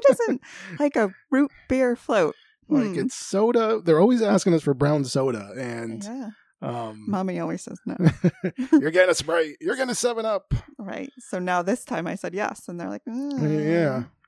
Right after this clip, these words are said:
Speaker 2: Hmm.
Speaker 1: Hmm.
Speaker 2: Interesting.
Speaker 1: So
Speaker 2: All right.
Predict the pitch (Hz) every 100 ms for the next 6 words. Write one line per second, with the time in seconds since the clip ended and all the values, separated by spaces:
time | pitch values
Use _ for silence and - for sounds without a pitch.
0 | _ 185 131 113 92 _ _ _ _ _
1 | _ - 196 190 180 175 180 135 113 113
2 | 240 220 139 208 190